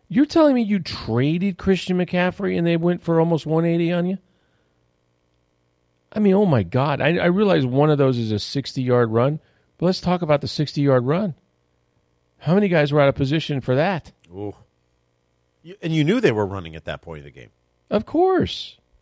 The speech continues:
Speaker 1: Absolutely.
Speaker 2: I mean, they're trying to milk, they're trying to run the clock down. You know
Speaker 1: No
Speaker 2: exactly what they're
Speaker 1: doubt.
Speaker 2: gonna do. And how many
Speaker 1: No
Speaker 2: guys,
Speaker 1: doubt.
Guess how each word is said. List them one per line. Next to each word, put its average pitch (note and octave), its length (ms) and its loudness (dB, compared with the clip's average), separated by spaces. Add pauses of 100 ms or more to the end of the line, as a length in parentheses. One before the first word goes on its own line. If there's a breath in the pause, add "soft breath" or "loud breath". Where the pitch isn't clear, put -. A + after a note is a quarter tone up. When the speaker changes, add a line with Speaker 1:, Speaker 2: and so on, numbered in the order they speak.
Speaker 1:
Absolutely. B3+ 760 -4 (680)
Speaker 2:
I G#2+ 40 -16
mean, B2 100 -6
they're C#3+ 120 -4
trying D3+ 260 0
to C3 80 -2
milk, C3+ 260 -2
they're C#3+ 120 -4
trying D#3 220 -8
to G#2+ 60 -6
run B2 200 -6
the B2+ 40 -10
clock - 320 -10
down. D2 260 -14 (120)
You D3 140 -8
know D3+ 120 0
Speaker 1:
No D#3 220 6
Speaker 2:
exactly - 0 -
what D3+ 80 4
they're C3 280 4
Speaker 1:
doubt. - 80 -4
Speaker 2:
gonna E2 200 -12
do. C2+ 200 -18 (400)
And G#2 100 -16
how B2 100 -4
many D#3 180 -6
Speaker 1:
No C#3 80 0
Speaker 2:
guys, C#3+ 220 4
Speaker 1:
doubt. A2+ 260 0